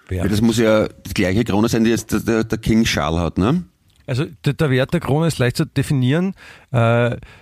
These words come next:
Speaker 2: der Wert ist bislang nicht ermittelt, beziehungsweise gilt als unbezahlbar.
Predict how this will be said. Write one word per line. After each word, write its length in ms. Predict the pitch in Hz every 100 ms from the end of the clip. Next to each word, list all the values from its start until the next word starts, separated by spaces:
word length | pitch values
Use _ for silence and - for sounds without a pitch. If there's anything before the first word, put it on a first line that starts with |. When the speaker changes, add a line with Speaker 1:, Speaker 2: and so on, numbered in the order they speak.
| - - -
Speaker 2:
der 100 | 131
Wert 360 | 113 120 - -
ist 240 | 143 -
bislang 340 | 135 - 113 123
nicht 220 | 139 156
ermittelt, 420 | 131 131 170 -
beziehungsweise 640 | 131 - 139 139 127 131
gilt 260 | - 139 -
als 160 | 120
unbezahlbar. 800 | - 131 139 - 87 85 90 82